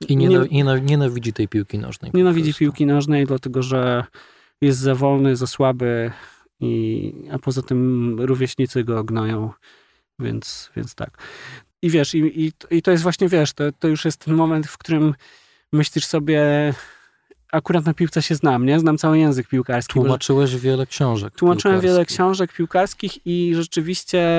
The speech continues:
Speaker 2: jakby trudno mnie zaskoczyć. Wiem, jakie rzeczy się, jakich rzeczy się nie da w tym języku przełożyć dokładnie na polski, no bo nie mamy tych terminów, tak? Więc trzeba albo kombinować, albo coś, ale generalnie, no,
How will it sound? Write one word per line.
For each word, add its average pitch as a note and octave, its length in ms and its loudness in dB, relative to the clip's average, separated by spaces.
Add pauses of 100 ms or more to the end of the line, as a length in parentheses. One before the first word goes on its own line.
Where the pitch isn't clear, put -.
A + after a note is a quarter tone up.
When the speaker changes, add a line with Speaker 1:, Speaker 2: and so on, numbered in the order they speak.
(120)
Speaker 2:
jakby D#3+ 540 0 (600)
trudno F#3 280 2
mnie E3 140 4
zaskoczyć. C3 720 -4 (640)
Wiem, E3+ 300 4
jakie E3 240 0
rzeczy D3+ 260 -4
się, - 140 0 (420)
jakich D3+ 300 -2
rzeczy C#3+ 240 -4
się - 140 -2
nie D#3 120 4
da D3+ 100 2
w - 80 -4
tym D3+ 140 2
języku D3+ 340 2
przełożyć D3+ 420 2
dokładnie B2+ 380 0
na B2 120 0
polski, C3+ 360 -2
no C#3 120 2
bo C3+ 160 -2
nie C3+ 120 2
mamy C3 240 0
tych A#2+ 160 -6
terminów, B2 460 -2
tak? A#2+ 200 -4
Więc A#2 180 -6
trzeba A#2+ 280 -6
albo A#2 200 -4
kombinować, D#3 520 0
albo G#2+ 200 -4
coś, D#3 240 -4
ale D3+ 200 2
generalnie, E3 460 4
no, C#3+ 160 2